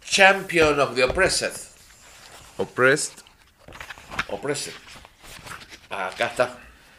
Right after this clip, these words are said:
Speaker 1: Eh, Champion of the oppressed.
Speaker 2: Mira.
Speaker 1: Eh, vamos a, a repasar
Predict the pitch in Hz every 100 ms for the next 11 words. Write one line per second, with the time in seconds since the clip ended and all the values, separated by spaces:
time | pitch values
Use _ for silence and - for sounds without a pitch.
0 | - _ _ _ _ _ _ _ - 113
1 | 113 107 104 101 - 208 190 190 175 160
2 | - 139 - 120 123 151 143 - - -
3 | - _ _ _ 104 107 101 85 - _
4 | _ _ - _ - - - - - -
5 | - - - - 107 107 104 104 104 160
6 | 180 165 143 135 123 120 117 110 107 101
7 | 95 90 78 - - - - 139 214 -
8 | 214 180 - 196 202